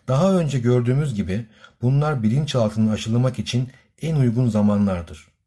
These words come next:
Şunları söylüyordu. "Bilinçaltımın, hafızamın deposu olduğunu fark ediyorum. Okuduğum ve öğretmenlerimden duyduğum her şeyi saklıyor. Kullanmayı tercih etmem halinde harika bir hafızam var.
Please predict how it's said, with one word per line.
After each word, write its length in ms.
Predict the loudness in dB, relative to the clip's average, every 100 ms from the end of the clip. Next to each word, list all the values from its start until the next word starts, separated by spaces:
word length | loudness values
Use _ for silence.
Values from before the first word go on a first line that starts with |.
| _ _ _ _ _ _ -10
Şunları 400 | -2 0 0 0
söylüyordu. 560 | -2 -2 -4 -10 -14 -20 _ _ _ _ _ _ -6
"Bilinçaltımın, 880 | -2 -2 -2 -2 -2 -4 -8 -10 -14 _ _ _
hafızamın 680 | -4 -2 -2 -2 0 0
deposu 380 | -2 -4 -6 -4
olduğunu 340 | -4 -2 -2 -2
fark 320 | -2 -4 -6
ediyorum. 340 | -12 -14 -16 -20 _ _ _ _ _ _ -8
Okuduğum 480 | -6 -2 2 4
ve 40 | 4
öğretmenlerimden 1080 | 2 0 0 0 0 0 0 0 -2 -2 0
duyduğum 360 | 0 2 -2
her 240 | -2 -4 -2
şeyi 200 | -2 -2
saklıyor. 640 | -2 -6 -8 -14 -14 -18 _ _ _ _ -20 -8
Kullanmayı 560 | -2 0 0 0 -2 -2
tercih 360 | 0 0 0
etmem 240 | -2 -2 -2
halinde 600 | 0 -2 -4 -6 -8 -8 -18 -20 _
harika 500 | -2 -2 -2 -2 -2
bir 120 | -2
hafızam 600 | -2 -2 -2 -2 -2 -4
var. 140 | -12